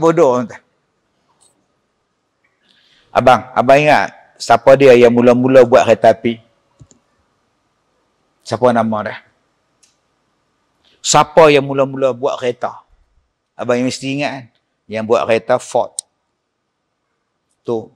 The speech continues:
yang mula-mula buat telefon Bell, Graham Bell. Yang buat kapal terbang Wilbur Wright. Yang mula-mula mencipta handphone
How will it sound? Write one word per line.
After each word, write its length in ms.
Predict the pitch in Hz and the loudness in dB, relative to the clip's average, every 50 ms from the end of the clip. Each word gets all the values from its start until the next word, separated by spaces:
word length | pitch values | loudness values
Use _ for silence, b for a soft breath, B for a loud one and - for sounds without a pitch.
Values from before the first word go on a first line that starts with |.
| _ _ _ | _ _ _
yang 160 | 110 113 117 | -8 -6 -6
mula-mula 480 | 120 117 120 120 117 120 123 120 123 117 117 113 | -6 -4 -4 -4 -4 -4 -6 -6 -4 -4 -6 -4
buat 320 | 113 123 127 127 - - _ _ _ _ _ _ _ _ | -4 -4 -4 -4 -6 -12 _ _ _ _ _ _ _ _
telefon 560 | 110 113 120 113 - - 131 131 135 139 _ _ _ _ _ _ _ _ _ _ _ _ _ 98 | -8 -8 -8 -8 -6 -8 -8 -8 -8 -12 _ _ _ _ _ _ _ _ _ _ _ _ _ -8
Bell, 320 | 110 127 117 104 98 _ _ _ _ _ _ _ | -6 -6 -6 -6 -8 _ _ _ _ _ _ _
Graham 400 | - 98 120 131 117 117 127 123 117 | -14 -8 -6 -6 -6 -6 -8 -8 -8
Bell. 220 | 113 120 120 117 _ _ _ _ _ _ _ _ _ _ _ _ _ _ _ _ _ _ _ _ _ _ _ _ | -10 -10 -10 -12 _ _ _ _ _ _ _ _ _ _ _ _ _ _ _ _ _ _ _ _ _ _ _ _
Yang 180 | 92 117 120 120 117 | -4 -2 -2 0 0
buat 120 | 123 104 78 | 0 -2 -2
kapal 240 | 98 117 104 120 117 | -4 -6 -8 -8 -8
terbang 420 | - - 104 123 123 127 123 131 127 110 | -8 -8 -10 -6 -6 -6 -6 -6 -8 -10
Wilbur 400 | 110 117 120 117 117 120 117 113 | -10 -10 -10 -6 -6 -6 -6 -4
Wright. 240 | 113 117 113 - _ _ _ _ _ - _ _ _ _ _ _ _ _ _ _ _ _ _ - _ _ _ | -6 -8 -8 -10 _ _ _ _ _ -20 _ _ _ _ _ _ _ _ _ _ _ _ _ -20 _ _ _
Yang 240 | 82 110 117 117 120 | -6 -4 -4 -4 -4
mula-mula 560 | 123 123 131 123 123 123 127 127 131 127 117 | 0 0 0 0 0 -4 -2 -2 0 -2 -2
mencipta 480 | 120 120 110 - 127 - _ - 117 | -4 -8 -10 -10 -14 -10 _ -6 -6
handphone 560 | 113 113 120 120 117 - - 127 127 127 143 | -4 -4 -8 -10 -8 -4 -2 -2 -2 -2 -6